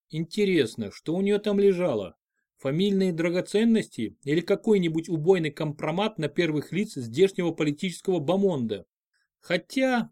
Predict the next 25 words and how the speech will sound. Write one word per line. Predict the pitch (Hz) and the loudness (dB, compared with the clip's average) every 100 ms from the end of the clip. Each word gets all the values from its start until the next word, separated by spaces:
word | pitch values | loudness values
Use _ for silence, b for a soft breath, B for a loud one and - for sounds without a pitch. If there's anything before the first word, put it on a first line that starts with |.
| - | -6
последнее | 170 - 247 214 226 202 | -6 -2 -2 2 4 4
было | 185 226 | 4 4
бы | 190 208 | 4 2
и | 208 | 0
вовсе | 233 214 185 | 0 -2 -6
смешно. | - 170 - 147 117 - _ _ _ _ | -4 -6 -4 -4 -4 -6 _ _ _ _
Компромат | - 165 - 196 214 214 | -6 -4 -2 0 2 0
на | 180 180 | 0 -4
Гитлера | 165 226 202 165 | 0 -2 0 -2
и | 156 160 | -2 -4
его | 165 185 196 170 | 0 4 4 2
окружение | - 175 190 220 185 - | -4 0 2 2 2 -2
исчислялся | 147 - 165 190 196 190 | -8 -6 -4 0 -2 0
не | 175 | -2
чемоданами, | 196 202 196 147 160 175 143 104 - _ _ - | 0 2 2 2 0 -2 -2 -4 -6 _ _ -6
а | 165 | -4
шкафами | - - 147 175 170 147 101 - _ - | -4 -2 0 0 -2 -4 -4 -8 _ -2
или | 143 190 | 2 2
даже | 160 190 175 | 2 2 2
железнодорожными | 143 165 165 147 147 226 175 165 180 175 | 2 2 2 0 0 2 2 2 0 0
вагонами. | 180 156 139 143 135 110 90 _ _ _ _ _ | 0 2 0 0 0 -2 -4 _ _ _ _ _
И | 151 | 4
это | 175 185 | 4 4
при | 151 175 | 2 0
том, | 165 202 208 185 | 4 4 4 -2